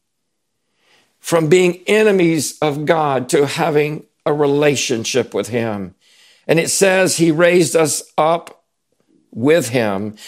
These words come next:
and seated us with him in heavenly places in Christ Jesus. Doctor John MacArthur, well-known commentary,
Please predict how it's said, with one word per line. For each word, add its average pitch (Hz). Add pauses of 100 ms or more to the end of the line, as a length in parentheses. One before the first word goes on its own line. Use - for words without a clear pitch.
(200)
and 151
seated 185
us 175
with 156
him 165
in 151
heavenly 165
places 139
in 123
Christ 127
Jesus. 135 (920)
Doctor 135
John 135
MacArthur, 135 (240)
well-known 131
commentary, 127